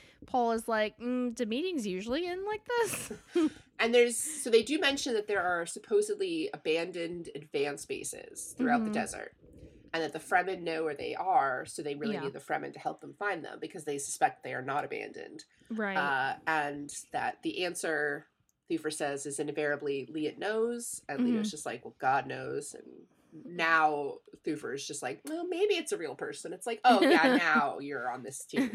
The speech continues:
Speaker 2: 'Cause
Speaker 1: <laughs>
Speaker 2: and then they mention that, you know, the Judge of the Change might know, the Imperial Ecologist,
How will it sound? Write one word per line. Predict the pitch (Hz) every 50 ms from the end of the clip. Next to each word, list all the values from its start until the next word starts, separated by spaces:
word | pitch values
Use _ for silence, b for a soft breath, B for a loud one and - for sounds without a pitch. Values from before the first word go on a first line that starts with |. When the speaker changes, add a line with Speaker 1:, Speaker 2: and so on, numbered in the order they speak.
| 320 311 -
Speaker 2:
'Cause | - 320 240 - -
Speaker 1:
<laughs> | - 240 277 - - 262 240 - - - - 233 226 226 _ -
Speaker 2:
and | - 190 208 214
then | 233 240 220
they | 220 214
mention | 214 196 196 202 - - 190 175 165 160
that, | 156 135 135 139 - -
you | 160
know, | 147 135 123 117 113 101
the | 156 170
Judge | 143 - 170 170 165
of | 165 139
the | -
Change | - - 294 269 254 240 226 214 -
might | 202 190 165 -
know, | 165 160 160 156 151 147
the | 156 147
Imperial | 147 147 - - 156 147 147 143 131 135
Ecologist, | - - 185 185 196 196 180 - 143 117 139 - -